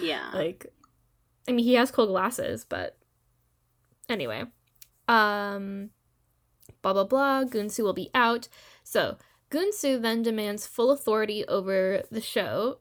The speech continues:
Speaker 2: if his fate is dependent on the outcome. Uh, President Jang is kind of dismissive at first and tells him, like,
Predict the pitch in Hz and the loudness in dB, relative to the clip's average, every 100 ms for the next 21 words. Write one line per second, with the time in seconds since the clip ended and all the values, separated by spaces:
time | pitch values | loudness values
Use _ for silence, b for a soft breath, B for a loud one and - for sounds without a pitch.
0 | - 202 - 214 - 190 185 220 214 233 | -8 -6 -6 -8 -8 -8 -8 -10 -8 -10
1 | - 196 196 208 - 202 233 - - - | -8 -8 -6 -8 -8 -6 -6 -6 -8 -10
2 | - 185 247 269 - b b b b _ | -8 -6 -8 -10 -20 b b b b _
3 | 196 180 175 185 - 254 294 285 269 240 | -4 -2 -4 -8 0 2 2 0 2 4
4 | 233 240 226 - - 247 240 226 220 220 | 2 0 -6 -8 -10 -4 -4 -4 -6 -6
5 | 208 240 220 208 - - 208 196 202 - | -4 -2 -2 -4 -6 -4 -2 -2 -6 -10
6 | - - 202 185 190 202 185 190 - - | -14 -8 -4 -4 -6 -6 -6 -6 -12 -10
7 | 202 185 180 180 - _ _ _ _ - | -8 -8 -10 -14 -16 _ _ _ _ -14
8 | - - | -12 -14